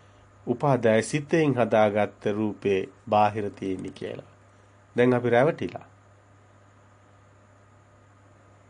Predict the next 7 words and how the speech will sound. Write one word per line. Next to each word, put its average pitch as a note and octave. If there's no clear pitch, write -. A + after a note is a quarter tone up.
දැන් F3+
සත්‍ය G3+
දකින්නවා A2+
නම් F#2+
කොහොමද? F#2+
රැවටෙන්නේ G#2
නැහැ. -